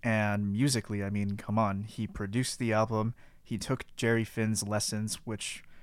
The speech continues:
shout out to him as well, you know, rest in peace, and, you know, his, his spirit is very much still felt within the band, and he's very much missed. But he took all of Jerry's lessons and really applied them to this album very well. And,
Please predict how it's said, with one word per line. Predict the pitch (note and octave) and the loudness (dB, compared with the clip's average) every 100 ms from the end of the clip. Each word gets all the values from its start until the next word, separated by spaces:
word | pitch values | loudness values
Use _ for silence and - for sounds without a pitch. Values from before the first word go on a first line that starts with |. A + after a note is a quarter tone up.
| - | -14
shout | - A#2 A2+ | -2 4 4
out | G#2+ - | 2 -2
to | |
him | G#2+ G2+ | -4 -2
as | G2+ | -2
well, | F#2+ G2+ G#2 A2 - _ - - - | 0 2 2 0 -8 _ -20 -20 -8
you | G#2+ | -4
know, | G2+ | -2
rest | G#2+ G2+ G2 | -2 -2 -4
in | G2 | -2
peace, | A#2 G#2+ - | -2 0 -2
and, | G2+ G2 G#2+ | -4 -6 -6
you | A2 | -8
know, | G#2 G#2+ | -6 -4
his, | G#2 - | -2 -2
his | A2+ | 0
spirit | - - B2 A2 | 0 2 2 2
is | G2+ | -2
very | G#2 G#2+ | -2 -2
much | G#2 G2+ - - - - - - | 0 -2 -4 -10 -14 -20 -20 -4
still | - C#3+ A2+ | 2 4 4
felt | - A2 A2 | 4 2 2
within | G#2+ | 0
the | G#2 | 0
band, | G#2 G2+ G#2 | 2 2 0
and | G#2 G#2 | 0 0
he's | A#2 A2 | -2 0
very | G#2+ G#2 | -2 0
much | G#2+ - | -2 -4
missed. | G#2+ A2 - - - - - - - - - - | -4 -4 -6 -14 -20 -20 -20 -20 -20 -20 -10 -2
But | A2+ | 0
he | B2 | 2
took | D3+ C3+ | 0 4
all | C#3 | 4
of | B2 | 4
Jerry's | A#2 A#2+ A#2 G#2+ | 4 4 4 2
lessons | A2 A#2+ A2+ | 0 0 0
and | A2 G#2 | 0 0
really | A2+ A2+ | 2 2
applied | G#2 - G#2 G#2+ G#2+ | 0 0 0 0 0
them | G2+ G2+ - | -2 -4 -6
to | A#2 | -6
this | G2+ G2+ | -4 -4
album | - G2+ G#2 G2+ G#2 | -2 -2 -2 -2 -4
very | - A2 G#2+ | -2 0 0
well. | G2 G2 G2+ B2 - - - - - - - - - | 0 0 -2 -4 -12 -20 -20 -20 -20 -20 -20 -20 -4
And, | A2 G#2+ G#2 G2 G2 F#2+ | 2 2 2 2 0 -2